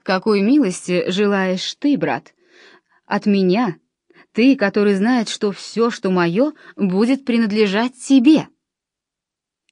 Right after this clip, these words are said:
Ты уже даровал ее мне твоими драгоценными словами, Тит.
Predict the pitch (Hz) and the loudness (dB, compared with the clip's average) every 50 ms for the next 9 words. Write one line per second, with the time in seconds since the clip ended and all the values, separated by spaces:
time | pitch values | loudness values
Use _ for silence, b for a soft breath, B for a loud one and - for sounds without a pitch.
0 | _ _ _ _ - 277 269 262 254 254 220 240 247 240 208 - 208 220 247 247 | _ _ _ _ 0 2 2 4 2 2 2 2 2 2 2 0 0 0 2 2
1 | 240 226 214 277 302 277 208 175 190 185 185 185 185 185 - - 196 208 208 202 | 2 2 2 0 0 0 0 -2 -2 -2 0 2 2 2 2 0 0 0 0 -2
2 | 180 156 - 202 202 196 190 190 190 196 202 - - 190 214 220 202 220 220 - | -2 -4 -4 -2 -2 0 0 0 0 -2 -2 -2 -2 -2 0 0 0 0 -2 -4
3 | - - 233 202 202 202 202 208 220 202 - 269 285 285 277 196 165 165 160 - | -4 -4 -2 -2 0 0 0 -2 -2 -2 -2 0 0 2 2 2 2 2 0 -2
4 | - 165 160 - _ | -4 -8 -8 -10 _